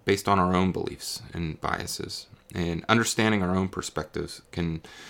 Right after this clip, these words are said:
help us appreciate other people's viewpoints more fully, more intentionally. And consider how your background shapes with the views of others, and remain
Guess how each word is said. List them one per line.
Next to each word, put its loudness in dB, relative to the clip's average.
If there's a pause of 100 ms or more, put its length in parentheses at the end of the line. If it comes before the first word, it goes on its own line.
(240)
help 4
us 2
appreciate 4
other 4 (360)
people's -2
viewpoints -4
more -2
fully, 2
more 0
intentionally. -4 (1300)
And 4
consider 8
how 8 (360)
your 12
background 2
shapes 0
with -2 (200)
the -6
views 0 (400)
of -2
others, 4 (100)
and -2 (1400)
remain 8